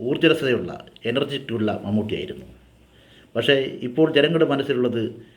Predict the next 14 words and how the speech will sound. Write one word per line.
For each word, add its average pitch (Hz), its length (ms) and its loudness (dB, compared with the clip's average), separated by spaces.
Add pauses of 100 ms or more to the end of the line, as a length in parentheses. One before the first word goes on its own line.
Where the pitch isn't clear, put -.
(460)
രോഗം 160 280 4 (100)
വന്ന് 120 220 -2 (960)
അവശനായ 101 600 0 (160)
മമ്മൂട്ടിയാണ്. - 520 -6 (2250)
അപ്പോൾ 139 160 4 (100)
നിങ്ങൾ 156 260 2
ചോദിക്കുമായിരിക്കും, 135 680 0 (1400)
ക്യാൻസർ 160 400 4
ബാധിച്ചിട്ടും 123 460 0 (400)
മണിയമ്പിള്ള 143 500 2
രാജുവും 110 320 2 (300)
മമതയും 117 440 2 (420)
കൊല്ലം 135 300 0
തുളസിയുമൊക്കെ 95 560 -2